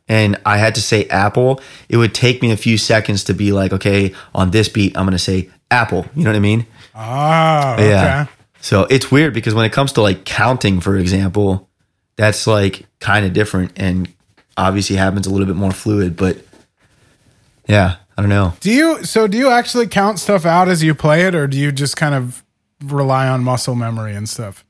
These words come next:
Speaker 1: It's a lot of muscle memory for sure. If it's, like, a weird section, there's definitely times where my mind will break things up into what it,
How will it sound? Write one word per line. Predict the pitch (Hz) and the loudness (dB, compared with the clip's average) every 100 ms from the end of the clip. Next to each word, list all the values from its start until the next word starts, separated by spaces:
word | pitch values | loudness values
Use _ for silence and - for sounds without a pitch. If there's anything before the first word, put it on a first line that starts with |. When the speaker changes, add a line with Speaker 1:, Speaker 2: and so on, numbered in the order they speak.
| _ - - | _ -4 2
Speaker 1:
It's | 117 | 4
a | 131 | 4
lot | 117 113 98 | 4 4 2
of | 92 | 2
muscle | 95 85 95 | 0 0 -2
memory | 90 92 92 | -2 -2 -4
for | - | -6
sure. | 95 101 98 98 - - - | -6 -2 -2 -4 -10 -20 -6
If | 110 120 | -2 0
it's, | 139 | 2
like, | 135 | 2
a | 120 | 2
weird | 98 113 110 | 2 2 2
section, | - 107 104 - 113 | 0 0 0 0 0
there's | 104 92 | 0 0
definitely | 110 107 104 | 0 0 -2
times | 98 98 98 95 | 0 0 0 0
where | 92 | 0
my | 92 95 | 0 2
mind | 98 95 98 | 2 2 0
will | 90 | -2
break | - 92 - | 0 0 0
things | 95 87 | -2 0
up | 95 92 | -2 -2
into | 92 90 | -2 -2
what | 92 92 92 | -2 0 0
it, | 85 | -2